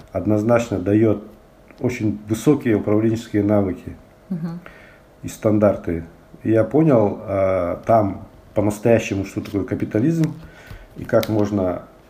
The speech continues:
Speaker 1: выжимать людей, и что для этого требуется, и что наш мир не такой уж и добрый, да,
Speaker 2: Мгм.
Speaker 1: в бизнесе,
Speaker 2: Мгм.
Speaker 1: а очень даже и очень жестокий. Вот. Все крупные компании,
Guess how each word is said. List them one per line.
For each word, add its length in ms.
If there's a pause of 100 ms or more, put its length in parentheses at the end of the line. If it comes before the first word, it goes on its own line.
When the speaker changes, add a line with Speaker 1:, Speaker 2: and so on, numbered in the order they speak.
(840)
Speaker 1:
выжимать 560
людей, 400 (1400)
и 220
что 200
для 120
этого 200
требуется, 680 (1120)
и 200
что 220
наш 260
мир 300
не 120
такой 280
уж 200
и 180
добрый, 360
да, 160 (440)
Speaker 2:
Мгм. 280
Speaker 1:
в 40
бизнесе, 420 (340)
Speaker 2:
Мгм. 160
Speaker 1:
а 80
очень 300
даже 300
и 20
очень 320
жестокий. 520 (840)
Вот. 400
Все 180
крупные 340
компании, 640